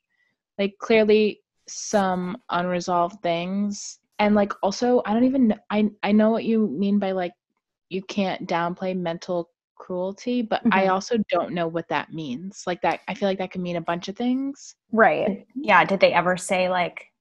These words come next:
Speaker 3: did he ever speak to their divorce or what happened?
Speaker 2: No. And I guess he stayed pretty silent about it for year-, like, years after her death. And I mean, maybe, I, I guess that gives more context into keeping the apology note, because maybe if he, like, blames himself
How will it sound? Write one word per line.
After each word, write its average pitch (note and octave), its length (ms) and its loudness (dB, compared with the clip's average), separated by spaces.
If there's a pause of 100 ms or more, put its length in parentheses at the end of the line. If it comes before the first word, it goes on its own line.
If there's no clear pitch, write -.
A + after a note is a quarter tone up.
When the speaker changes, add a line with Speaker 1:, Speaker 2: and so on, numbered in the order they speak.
(140)
Speaker 3:
did F#3 120 2
he - 200 -4
ever F3+ 220 4
speak A3+ 460 -2
to A3+ 400 2
their A#3+ 160 4
divorce A#3 640 0
or F#3 80 0
what E3 160 -4
happened? A3+ 720 -2 (100)
Speaker 2:
No. G3+ 840 2
And G3+ 160 6
I G3 80 4
guess G3 320 4
he C4+ 200 -2
stayed G3+ 340 2
pretty A3 240 4
silent D#3+ 400 0
about A3+ 240 6
it C4+ 180 4
for F#3+ 300 2
year-, F3+ 500 0
like, F#3+ 240 4
years F3 300 0
after E3+ 360 0
her E3+ 140 -2
death. E3 380 4 (160)
And B3+ 80 6
I C#4+ 80 4
mean, D4 160 2
maybe, D4+ 400 0 (220)
I, A3+ 180 6 (240)
I A3 60 2
guess A3 180 2
that G#3+ 120 0
gives F#3+ 200 -4
more F3 180 -4
context F3+ 500 -8
into F#3 200 -6
keeping F3 340 -8
the E3 100 -6
apology F3 500 -2
note, A3+ 240 2
because F#3+ 280 -4
maybe F#3 460 0
if F#3 120 -6
he, F3+ 180 -4
like, E3+ 260 -2
blames F3 260 -4
himself F3 480 -2